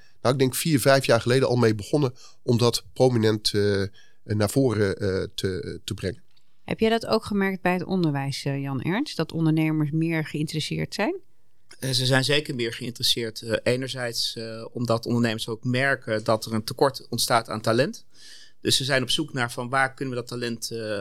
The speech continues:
Speaker 3: aantreffen. Nou ja, eh, als je kijkt naar de regio Zwolle, als je kijkt naar Zwolle zelf, hebben wij in Zwolle met, eh, acht, eh, onderwijsinstellingen, M B O, H B O, hebben wij al bij elkaar vijfenvijftigduizend studenten. En die stromen straks ook allemaal de, de, de arbeidsmarkt op.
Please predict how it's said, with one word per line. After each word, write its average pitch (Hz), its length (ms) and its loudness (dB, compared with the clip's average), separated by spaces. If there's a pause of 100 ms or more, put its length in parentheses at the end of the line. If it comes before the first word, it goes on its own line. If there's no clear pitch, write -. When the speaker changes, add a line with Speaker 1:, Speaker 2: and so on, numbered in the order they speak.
Speaker 3:
aantreffen. 151 720 -2
Nou 131 180 -2
ja, - 240 -2
eh, 117 180 -2 (180)
als 120 140 -2
je - 60 -4
kijkt 127 240 2
naar 113 160 -6
de 113 60 -12
regio 117 380 -4
Zwolle, 117 380 -6
als 110 100 -8
je - 60 -6
kijkt 123 200 -4
naar 113 180 -8
Zwolle 117 280 0
zelf, 117 520 -2 (500)
hebben 131 220 0
wij 127 160 2
in 123 100 0
Zwolle 127 280 0
met, 113 240 -4
eh, 117 100 2 (280)
acht, - 320 -2
eh, 120 180 -2
onderwijsinstellingen, 117 920 -2
M - 20 2
B 117 140 4
O, 104 80 2
H 123 280 -4
B 131 60 -8
O, 113 340 -6
hebben 120 180 -8
wij 113 40 -2
al 113 240 -6 (100)
bij 120 180 -4
elkaar 117 320 0
vijfenvijftigduizend 123 1200 0
studenten. 117 560 -6 (480)
En - 120 0
die 131 100 4
stromen 139 320 0
straks 135 240 -4
ook 135 120 -4
allemaal 131 340 0
de, 120 260 -6
de, 120 260 -2 (440)
de 123 200 -4
arbeidsmarkt 131 640 0
op. 107 200 0